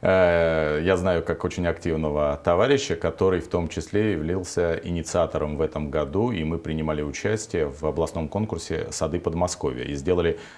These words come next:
на улице Ленинская очень, э, неплохой сквер, ну, по которому гуляют, э, много наших жителей, которые там проживают. Э, я думаю, что все мы вместе должны ухаживать за этими деревьями. В том числе я предлагаю Андрею подключиться к этой работе.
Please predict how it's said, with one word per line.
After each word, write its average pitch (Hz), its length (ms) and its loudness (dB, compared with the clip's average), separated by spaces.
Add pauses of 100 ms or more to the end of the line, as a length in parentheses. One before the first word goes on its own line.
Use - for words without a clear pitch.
(100)
на 82 100 0
улице 82 320 0
Ленинская 104 640 2
очень, 90 540 -2
э, 76 480 -2
неплохой 82 580 0
сквер, 104 500 -2 (460)
ну, 76 240 -6
по - 120 -4
которому 90 400 0
гуляют, 80 600 0
э, 67 880 -4
много 73 600 -4
наших 69 320 -6
жителей, 90 400 -2
которые 69 320 -4
там 71 180 -6
проживают. 67 640 -4 (680)
Э, 78 180 2
я 95 140 4
думаю, 131 180 2
что 131 160 -2
все 117 240 0
мы 131 160 0
вместе 87 560 -2
должны 90 320 0
ухаживать 82 500 -2
за 82 80 2
этими 80 240 -2
деревьями. 78 380 -2
В - 80 -14
том 98 220 -2
числе 120 360 -2
я 85 140 0
предлагаю 107 600 2
Андрею 92 360 0
подключиться - 580 -8
к - 80 -6
этой 104 140 -4
работе. 95 400 -4